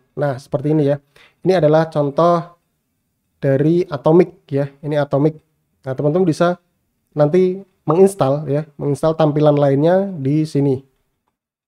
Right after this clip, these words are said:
Add, kemudian masuk ke bagian library.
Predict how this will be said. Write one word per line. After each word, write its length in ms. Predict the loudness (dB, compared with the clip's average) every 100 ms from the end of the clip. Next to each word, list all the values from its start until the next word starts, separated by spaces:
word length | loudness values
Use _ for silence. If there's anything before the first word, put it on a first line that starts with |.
| _ _ -4
Add, 220 | -2 -2 _ _
kemudian 480 | -4 0 2 4 4
masuk 400 | 2 0 -4 -2
ke 140 | 0
bagian 400 | 2 2 2 2
library. 640 | 4 2 2 0 0 -2